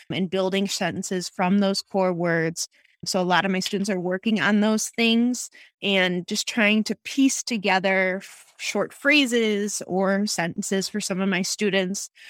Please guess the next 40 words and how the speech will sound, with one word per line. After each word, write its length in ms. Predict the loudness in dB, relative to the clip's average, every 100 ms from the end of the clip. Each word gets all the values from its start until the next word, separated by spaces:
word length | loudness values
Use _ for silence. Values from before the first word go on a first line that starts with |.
| -4
through 180 | 4 6
their 140 | 8 6
device 760 | 4 4 2 2 -2 -6 -10 -18 _ _ -2
and 180 | 0
count 420 | 0 0 0 0 0
that 280 | 2 2 0
as 640 | 0 2 0 -4 -10 -14 _ _ 0
their 160 | 2
writing. 480 | 2 0 -2 -4 -8 0
I 100 | 2
wanna 220 | 4 2
see 240 | 0 0 0
your 180 | 0
perspective 580 | -2 -6 -2 -2 -2 -2
of 160 | -2 0
it. 260 | 2 0 -2
I 100 | -2
don't 340 | 2 2 2 -4
use 300 | -2 0 2
it 80 | 2
as, 120 | 2
like, 220 | 0 -2
a 80 | -6
formal 460 | -8 0 2 4 2
assessment 580 | -2 -4 -2 4 6 6
and 140 | 4
things 240 | 4 4 2
like 160 | 0 0
that, 240 | 2 0 -2 -18 -12 -2
but 160 | 2
we 120 | 4 6
will 220 | 6 4
work 220 | 2 0 0
on 320 | 2 2 -2 -8 _ _
building 680 | 2 4 4 4 2 0 -2 -6 -8
a 60 | -2
sentence 460 | 2 2 2 0
about 180 | 2 2
a 60 | 0
picture. 580 | -2 -6 -6 -8 -10